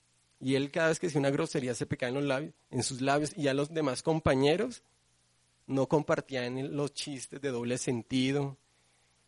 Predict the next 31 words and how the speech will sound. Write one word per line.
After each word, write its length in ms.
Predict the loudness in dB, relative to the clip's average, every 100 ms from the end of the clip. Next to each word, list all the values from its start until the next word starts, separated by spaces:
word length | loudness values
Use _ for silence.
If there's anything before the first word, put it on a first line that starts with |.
| _ _ _ -8
Yo 120 | -2
me 80 | -2
aterro 300 | 0 2 4
a 20 |
veces 220 | 4 2 0
cuando 320 | 2 4 4
veo 360 | 4 4 2 6
personas 600 | 4 4 -2 2 4 4
cristianas 760 | 2 2 4 4 6 4 2 0
y 140 | -4
que 360 | 0 0 0 -4 _ _ _ _ _ _ _ _ _ _ _ -14
dicen 380 | -8 -4 0 0
un 80 |
chiste 800 | 0 0 0 4 6 6 6 4 2
grosero 600 | 2 4 4 6 4 2 _
y 40 | -8
no 100 | -6
dicen 280 | -6 -6 -6
nada. 360 | -6 -10 -16 _ _ _ _ _ _ _ _ _ _ _ _ _
Se 180 | -4 -2
ríen, 640 | -2 -2 0 0 -2 -10 _ _ _ _ _ _
comparten 720 | 4 4 6 4 4 2 0 2
eso. 340 | 2 -2 -12 -20 _ _ _ _ _ _ _ _ _ -10
Tú 100 | 0
tienes 260 | 4 4
que 100 | 2
poner 400 | 4 4 4 4
tu 120 | 6 6
punto 420 | 4 0 0 -2
de 100 | 0
vista. 440 | 0 -4 -8 -12